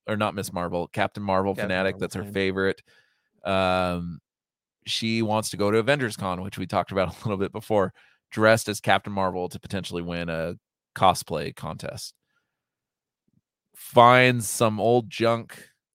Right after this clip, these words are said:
Speaker 1: from her grandmother and gets superpowers, and that's basically the, what this episode. There's not a whole lot to go. If you've played the Avengers game on Xbox and PlayStation, it's very much like that first scene from the Avengers game.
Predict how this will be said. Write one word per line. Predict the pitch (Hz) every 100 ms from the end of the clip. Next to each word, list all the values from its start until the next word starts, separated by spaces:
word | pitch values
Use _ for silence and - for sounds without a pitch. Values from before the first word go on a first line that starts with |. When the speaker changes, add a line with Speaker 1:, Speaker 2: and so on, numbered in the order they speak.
| _ _ _ _ _ _ _ _ _ _ _
Speaker 1:
from | 104
her | 98
grandmother | 95 107 117 110 110 110 107 104 -
and | 95 95 92 92 92 90 104
gets | 98 85 -
superpowers, | 110 101 107 95 95 92 87 - -
and | 98 92 85 82 82 87
that's | 85 -
basically | - 78 - - 76
the, | - - - _ -
what | - -
this | - 92
episode. | 73
There's | 110 123
not | 147 160
a |
whole | 127 135 143 113
lot | 113 110 -
to |
go. | 110 104 - - _
If | 123 175
you've | 214
played | - 143 139 139 123
the | 127
Avengers | 110 95 107 117 120
game | - 117 117 120 127 _ _ _ -
on | 101
Xbox | 104 - 101 107
and | 95
PlayStation, | 101 95 107 107 117 120 - - _
it's | 127 127
very | 117 117 107
much | 110 -
like | 104
that | 92 -
first | 98 90 -
scene | 98
from | 87 90
the | 82
Avengers | 82 76 -
game. | 104 117